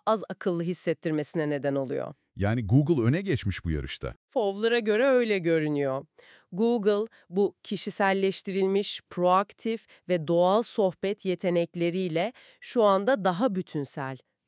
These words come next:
Speaker 1: daha entegre bir yapay zeka deneyimi sunuyor gibi.
Speaker 2: Bu analiz gerçekten de akıllı telefon tanımının nasıl değiştiğini gösteriyor. Yani olay sadece donanım değil artık.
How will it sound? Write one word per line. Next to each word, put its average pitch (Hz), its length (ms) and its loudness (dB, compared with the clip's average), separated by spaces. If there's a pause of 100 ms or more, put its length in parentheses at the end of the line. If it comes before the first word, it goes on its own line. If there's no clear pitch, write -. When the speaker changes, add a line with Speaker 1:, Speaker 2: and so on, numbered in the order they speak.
Speaker 1:
daha 170 340 2
entegre 165 560 0
bir 151 80 -4
yapay 151 420 -2
zeka 147 480 -2
deneyimi 143 420 0
sunuyor 143 400 -4
gibi. 127 360 -8 (480)
Speaker 2:
Bu 90 220 0
analiz 90 440 0 (140)
gerçekten 82 600 -2
de - 100 -6 (120)
akıllı 98 400 -2
telefon 127 440 -2
tanımının 107 520 0
nasıl 107 340 -2
değiştiğini 101 460 0
gösteriyor. 69 580 -6 (580)
Yani 95 420 0
olay 82 320 -2
sadece 85 560 -4
donanım 85 380 2
değil 131 220 -4
artık. - 340 -10